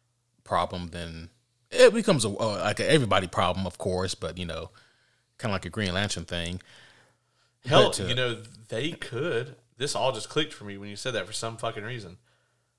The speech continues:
Speaker 2: What if they d-, go the Kandor route and that's what they find? 'Cause the Supergirl movie is
Speaker 1: Oh.
Speaker 2: right after.
Speaker 1: That, that's a good point.
Speaker 2: Yeah,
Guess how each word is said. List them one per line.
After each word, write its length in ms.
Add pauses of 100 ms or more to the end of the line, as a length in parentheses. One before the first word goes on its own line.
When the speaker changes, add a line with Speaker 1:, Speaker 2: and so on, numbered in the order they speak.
Speaker 2:
What 280
if 200
they 360 (180)
d-, 200
go 220
the 120
Kandor 600
route 320 (520)
and 240
that's 380
what 140
they 120
find? 600
'Cause 180
the 60
Supergirl 720
movie 300
is 160
Speaker 1:
Oh. 80
Speaker 2:
right 300
after. 480 (400)
Speaker 1:
That, 260 (200)
that's 240
a 40
good 200
point. 340 (180)
Speaker 2:
Yeah, 360